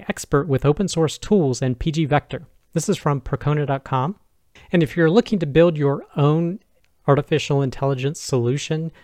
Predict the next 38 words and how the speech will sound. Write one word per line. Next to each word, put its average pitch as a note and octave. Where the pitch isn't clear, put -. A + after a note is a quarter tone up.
your C3+
own C3+
expert -
of C3+
your B2+
proprietary B2+
data, B2+
and C#3
you B2+
don't E3+
want C#3+
to C#3
necessarily C3
use C3
something B2
like A#2
Chat B2
G C3+
P B2
T C3
and C3
incorporate C3
it, C3
this D3+
blog D3+
post C3+
walks C3
you C#3+
through C3
how -
to C3
set B2+
up B2
your B2+
own C3+
expert C#3+
system C3
using C3